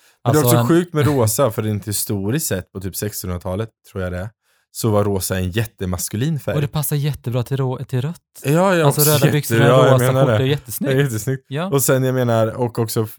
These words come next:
Speaker 1: på den tiden så gjorde man ju högklackat till män. Det var ju män som bar högklackat, inte
Speaker 2: Just
Speaker 1: kvinnor.
Speaker 2: det.
Speaker 1: Eh, men det har ju ändrats. Men, och det har även ändrats med rosa. Och det är som jag säger, jag brukar säga det, att det finns vissa män som bär rosa så jävla snyggt.
Speaker 2: Mm.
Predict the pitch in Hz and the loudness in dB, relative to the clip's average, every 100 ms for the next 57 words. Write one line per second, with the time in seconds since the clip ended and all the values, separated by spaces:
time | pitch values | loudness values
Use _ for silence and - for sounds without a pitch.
0 | 104 113 110 110 95 92 90 95 90 _ | -6 -2 0 0 -2 -2 -4 -8 -10 _
1 | - 107 104 101 92 90 90 92 92 90 | -18 -10 -6 -4 -2 -2 -2 -2 -4 -6
2 | - 113 95 90 113 92 95 95 95 95 | -8 -10 -8 -6 -4 -6 -4 -4 -4 -4
3 | 101 107 107 90 87 90 90 87 90 95 | -4 -4 -6 -6 -6 -8 -10 -12 -10 -10
4 | 95 104 92 110 98 _ _ _ _ 98 | -8 -6 -6 -6 -10 _ _ _ _ -6
5 | 95 107 107 90 85 85 - - 110 - | -4 -4 -2 -2 -2 -8 -14 -8 -6 -4
6 | 98 92 90 90 90 82 95 98 - 110 | -2 -2 -2 -4 -6 -6 -6 -6 -6 -8
7 | - _ - 110 135 139 101 - 95 95 | -10 _ -4 0 0 0 0 0 -2 -2
8 | 113 110 120 107 92 110 127 110 113 123 | -2 -2 0 0 0 -2 -4 -4 -4 -2
9 | 120 98 95 98 95 90 87 90 82 90 | -2 0 -2 -2 0 0 -2 -4 -8 -8
10 | 98 104 104 113 120 95 90 95 131 139 | -4 -4 -2 -2 -2 -4 -6 -8 -6 -8
11 | - 113 113 | -8 -6 -6